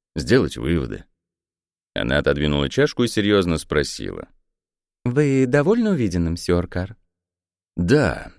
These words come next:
Speaker 1: и нет. Доволен, что ты не чудовище, или пока не стала им. Ты человек, пускай наделенный тайным талантом, это хорошо.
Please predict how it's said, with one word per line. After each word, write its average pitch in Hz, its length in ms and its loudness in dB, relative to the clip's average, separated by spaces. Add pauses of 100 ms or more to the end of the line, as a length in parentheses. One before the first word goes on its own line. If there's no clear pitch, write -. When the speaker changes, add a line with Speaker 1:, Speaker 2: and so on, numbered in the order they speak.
(160)
Speaker 1:
и 170 160 6
нет. - 480 -4 (300)
Доволен, 170 520 4
что 147 220 2
ты 143 140 4
не 135 120 4
чудовище, 127 720 2
или 156 320 -2
пока 131 340 4
не 113 140 4
стала 127 380 2
им. 67 260 -10 (220)
Ты - 160 -4
человек, 98 680 4
пускай 107 360 0
наделенный 76 500 0
тайным 67 380 -2
талантом, 53 560 -8
это 104 260 0
хорошо. - 560 -8